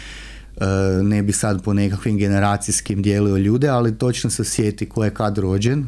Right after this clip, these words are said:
Ja imam, recimo, dosta širok, e, dijapazon, imam starijih, starijih,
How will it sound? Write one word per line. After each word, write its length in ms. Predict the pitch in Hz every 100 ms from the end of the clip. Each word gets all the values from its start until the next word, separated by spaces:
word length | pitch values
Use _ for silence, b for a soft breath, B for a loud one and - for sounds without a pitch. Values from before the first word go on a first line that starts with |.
| 117
Ja 180 | 117 107
imam, 240 | 107 101
recimo, 420 | 101 101 - 104 101
dosta 400 | 110 - 101 92
širok, 600 | - 110 101 90 - -
e, 420 | 92 95 90 92 92 - -
dijapazon, 680 | 107 95 - 98 101 95 92 B -
imam 220 | 107 104
starijih, 640 | 98 101 98 117 127 107 - B B B B B - -
starijih, 640 | - 87 90 90 90 -